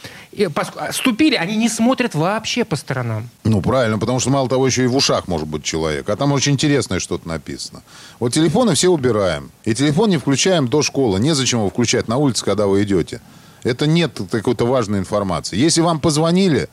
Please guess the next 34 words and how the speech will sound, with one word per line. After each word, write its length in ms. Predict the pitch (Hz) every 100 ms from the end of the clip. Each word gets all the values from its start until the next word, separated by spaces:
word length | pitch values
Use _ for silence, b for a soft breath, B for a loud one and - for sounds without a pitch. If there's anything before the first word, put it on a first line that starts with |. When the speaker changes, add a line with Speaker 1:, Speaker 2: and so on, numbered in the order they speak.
| b
Speaker 2:
дети, 380 | 90 113 156 107
пожалуйста, 560 | 85 131 151 135 - 101
не 100 | 135
надо 260 | 196 190
останавливаться 720 | 160 165 165 175 147 123 -
на 100 | 120
дороге, 480 | 120 147 156 104 76
если 220 | 90 113
вдруг 200 | 135 - 131
вам 120 | 107
позвонил 460 | 113 120 135 107
кто-то, 420 | 78 - 104 - 67 B -
и 60 |
надо 260 | 127 165 147
ответить. 420 | 120 127 98 - - B B -
Перешли, 640 | 165 190 170 190 233 220 - -
встали 400 | - 202 220 185
в 40 |
безопасное 640 | 139 143 170 185 160 - 151
место, 340 | 165 147 -
поговорили, 800 | - 147 151 170 160 151 202 226
остановились, 680 | 147 117 123 120 113 87 -
а 60 | 92
потом 280 | 113 175 185
только 220 | 180 160
пошли 340 | 143 131 139
дальше. 400 | 120 107 80 - - B B B B -
Это 160 | 113 185
очень 220 | 175 196
важные 360 | 202 214 165
моментики, 680 | 160 151 147 123 - - 82 - -
которые 340 | 123 113 135
нужно 240 | 135 123 123
соблюдать. 560 | - 110 117 104 82